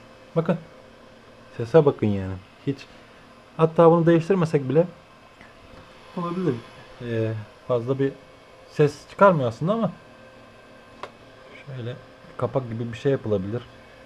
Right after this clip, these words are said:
Ee, sünger gibi bir şey koyabilirim buraya ses yalıtım için. Şuraya arkaya da küçük bir delikler açabilirim. Belki şöyle kare bir şey.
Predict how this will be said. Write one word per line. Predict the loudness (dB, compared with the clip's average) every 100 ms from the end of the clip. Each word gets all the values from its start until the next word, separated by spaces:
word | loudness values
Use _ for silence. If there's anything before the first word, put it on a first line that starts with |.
| -14
Ee, | -6 -4 -2 -4
sünger | -4 0 0
gibi | 0 -4
bir | -4
şey | 0
koyabilirim | 2 0 0 -2 -2
buraya | -4
ses | -4 0
yalıtım | 0 0 -2
için. | -6 -8
Şuraya | -6 -2 -2
arkaya | -2 -2 -2
da | -4 -6
küçük | -20 -10
bir | -4
delikler | -2 0 0
açabilirim. | 0 -2 -4 -2
Belki | -4 -4 -8 -10 -20 -20 -12 -2
şöyle | -2 0
kare | 0 -2
bir |
şey. | -2 -2